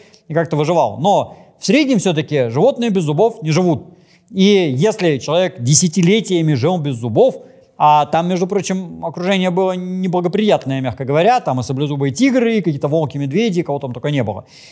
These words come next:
Ну вот, но если он десятилетиями таки-, такими жил, значит, наверное, о нём заботились, а это и есть мораль. А другое дело, что когда появились большие сообщества, э, в неолите и позже, э,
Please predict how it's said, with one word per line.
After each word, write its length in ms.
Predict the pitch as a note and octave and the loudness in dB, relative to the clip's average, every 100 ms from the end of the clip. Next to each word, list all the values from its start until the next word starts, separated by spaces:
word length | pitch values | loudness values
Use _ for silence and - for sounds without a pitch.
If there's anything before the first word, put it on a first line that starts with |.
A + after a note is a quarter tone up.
| - - | -20 -4
Ну 80 | F#3+ | 2
вот, 240 | F3 D#3 | 4 2
но 560 | D#3 G3+ G3 D3+ - - _ _ _ _ | 2 2 0 -4 -12 -20 _ _ _ _
если 260 | - F3+ F3 | 0 2 2
он 140 | D#3+ | 0
десятилетиями 560 | D3 C#3+ G3+ G3+ C#3+ C#3 | 0 0 2 2 2 -2
таки-, 200 | C#3 - | -2 -8
такими 280 | B2+ C3 B2 | -6 -2 0
жил, 340 | C3+ G#3 C4 - - _ | 2 2 0 -12 -20 _
значит, 460 | - D3 F3 - - | -6 0 0 -2 -2
наверное, 500 | F#3+ D#3 B3+ C#4+ F3 | 2 4 4 2 -2
о 120 | D#3 | -2
нём 240 | C#3+ G#3+ F#3 | 0 0 -2
заботились, 480 | F3 F#3 E3+ A#2 F#2+ | -2 -2 -2 -6 -2
а 100 | B2 | 0
это 200 | F3+ A#3+ | 0 0
и 40 | |
есть 300 | E3 G3 - | 0 0 0
мораль. 320 | C#3 C#3 C3 A#2+ - _ _ | 0 0 0 -6 -20 _ _
А 80 | - | -4
другое 300 | D#3+ E3+ G3+ | 0 2 4
дело, 240 | G3 F3+ E3 | 4 2 -2
что 560 | - F#3 E3 - - - | -2 0 0 -2 -18 -2
когда 220 | F3 F3+ | 2 2
появились 680 | F3+ F3+ F#3 F#3 E3+ - - | 2 0 2 2 2 -2 -6
большие 420 | D#3 E3 - G3+ | -4 -4 0 0
сообщества, 840 | D3+ F#3+ D#3+ - E3 D#3 C#3+ C3+ - - | 2 0 -2 -6 -2 0 2 0 -8 -10
э, 160 | C#3 | -6
в 60 | C3 | -2
неолите 480 | C3+ D#3+ E3 D#3 C#3+ | 0 2 2 0 -2
и 40 | |
позже, 560 | C#3 E3+ D#3 B2+ C3+ - - _ _ _ | -4 -2 0 2 0 -2 -14 _ _ _
э, 680 | E3 D#3 D3+ D3 C#3 C3+ | 0 4 4 4 2 0